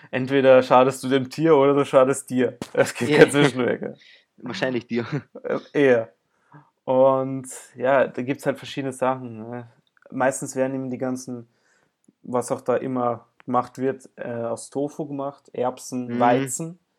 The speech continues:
Speaker 1: das Seitan,
Speaker 2: Mhm.
Speaker 1: falls du Seitan kennst.
Speaker 2: Mag.
Speaker 1: Ähm,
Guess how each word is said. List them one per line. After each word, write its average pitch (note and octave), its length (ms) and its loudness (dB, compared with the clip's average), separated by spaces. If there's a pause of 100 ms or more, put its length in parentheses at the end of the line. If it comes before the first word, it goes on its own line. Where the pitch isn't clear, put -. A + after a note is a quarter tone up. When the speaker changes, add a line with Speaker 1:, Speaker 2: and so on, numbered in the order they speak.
(340)
Speaker 1:
das A2+ 160 -14
Seitan, C3+ 520 0
Speaker 2:
Mhm. B2 80 -12 (200)
Speaker 1:
falls - 160 -16
du - 60 -20
Seitan B2 320 -12
kennst. C3+ 260 -20 (1500)
Speaker 2:
Mag. A#2+ 320 2
Speaker 1:
Ähm, B2 220 -6